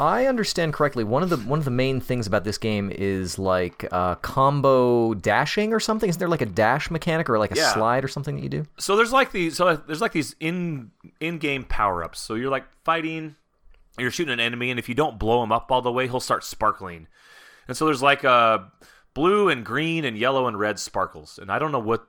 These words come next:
Speaker 2: I don't know what the difference is. Well, I know the difference is kind of, but, uh, I don't know what makes it so that a certain enemy is a certain color type. But then you, like, hit the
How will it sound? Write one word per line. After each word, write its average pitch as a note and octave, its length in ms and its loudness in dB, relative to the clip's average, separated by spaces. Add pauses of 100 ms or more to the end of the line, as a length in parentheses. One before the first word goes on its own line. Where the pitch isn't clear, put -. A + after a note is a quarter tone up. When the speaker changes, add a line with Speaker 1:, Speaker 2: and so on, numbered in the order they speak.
(140)
Speaker 2:
I A2+ 120 -2
don't A2+ 80 -4
know A2 80 -4
what G#2 140 -2
the F#2 80 -6
difference F#2+ 340 -6
is. G#2+ 80 -8
Well, B2 160 2
I B2 80 6
know C#3 120 2
the G2+ 100 -6
difference F2+ 300 -10
is E2+ 120 -12
kind F#2 260 -10
of, A2+ 240 -8
but, F#2+ 220 -2
uh, E2+ 500 0
I B2 60 0
don't C3+ 100 0
know B2 80 0
what G#2+ 220 0
makes G#2 340 -6
it F#2 100 -10
so F#2 200 -6
that F2 100 -8
a E2+ 60 -6
certain F2 260 -8
enemy E2+ 260 -8
is D#2+ 100 -8
a D#2+ 40 -12
certain - 260 -10
color F#2+ 240 -6
type. C3 320 -8 (220)
But B2+ 140 -2
then G3 120 0
you, F3+ 120 -2
like, B2 260 2
hit D3 160 -8
the G#3+ 240 -2